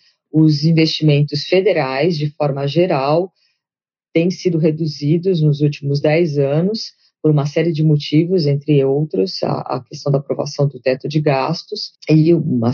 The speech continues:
outra série de mudanças aí de controle, é, pós dois mil e quinze, dois mil e dezesseis no orçamento do governo federal. Então,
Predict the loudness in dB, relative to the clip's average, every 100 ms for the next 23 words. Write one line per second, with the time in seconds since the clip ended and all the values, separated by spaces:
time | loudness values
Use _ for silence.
0 | 0 -2 0 0 0 0 0 0 2 0
1 | 0 -2 0 0 0 -2 -2 -2 -2 0
2 | 0 2 -2 -4 _ _ -4 -2 0 -2
3 | -2 -2 -2 -2 -4 -8 -4 0 0 2
4 | -2 2 0 2 -2 0 -2 -2 -6 -2
5 | 2 2 2 0 0 0 0 0 -2 -2
6 | 0